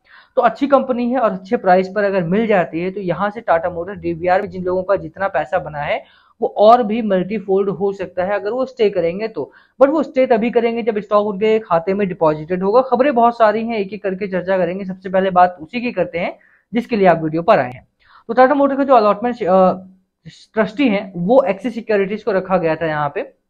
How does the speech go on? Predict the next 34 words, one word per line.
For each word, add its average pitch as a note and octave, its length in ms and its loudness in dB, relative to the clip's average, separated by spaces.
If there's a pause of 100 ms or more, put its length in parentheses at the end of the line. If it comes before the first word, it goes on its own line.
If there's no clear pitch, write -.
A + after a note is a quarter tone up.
(600)
और F3+ 180 4
Axis F#3 260 -2
Securities G3 420 -2
की G#3 60 -4
अगर F#3+ 180 0
आप F#3 100 4
बात E3+ 240 2
करो, F3+ 140 -2
लगभग F3+ 340 -2 (480)
पैंतीस G#3 400 -2
करोड़ G#3+ 420 2
स्टॉक्स G#3 440 0
यहाँ F#3 200 0
पर F#3 160 0
हैं F#3 160 -2
जो F#3+ 80 0
रिटेल F3+ 420 0
को F#3 200 2
डिपॉजिट F#3 500 0
करने D#3+ 260 -2
हैं। F#3 140 -10
बहुत F#3 220 -2
सारे F#3 180 0
लोगों F#3 260 -4
ने F#3+ 100 -4
बेच E3+ 320 -2
करके F3 300 -6
अपने F3 240 -4
आप E3+ 160 -2
ही G3+ 60 -4
बाय E3 240 0
कर D#3+ 140 -6
लिया D3+ 260 -6
था, G3 220 0